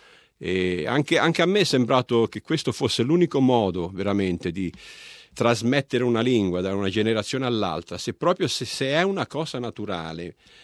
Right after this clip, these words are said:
Con i miei figli, per esempio, mi è sembrato un po', eh, sarebbe stato strano insistere che parlassero italiano con me, perché per loro la lingua normale, naturale, era l'inglese. Quando nacque il mio primo figlio,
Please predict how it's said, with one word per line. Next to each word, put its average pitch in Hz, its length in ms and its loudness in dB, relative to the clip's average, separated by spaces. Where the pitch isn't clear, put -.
Con 143 160 2
i 147 60 4
miei 170 200 4
figli, 196 340 -4
per 117 120 -4
esempio, 127 380 -2
mi 107 100 0
è - 20 -4
sembrato 110 460 -4
un 104 100 -4
po', 117 360 0
eh, 107 220 0
sarebbe 123 340 0
stato 127 300 -2
strano 135 640 0
insistere 127 640 -2
che 107 140 -6
parlassero 104 640 -4
italiano 98 440 -4
con 85 180 -8
me, 80 340 -8
perché 98 640 -4
per 113 200 0
loro 147 600 4
la 110 160 -2
lingua 113 580 0
normale, 107 640 0
naturale, 113 720 0
era 98 180 -4
l'inglese. 95 840 -4
Quando 107 300 -2
nacque 127 360 0
il 123 40 2
mio 117 140 2
primo 131 260 0
figlio, 123 600 0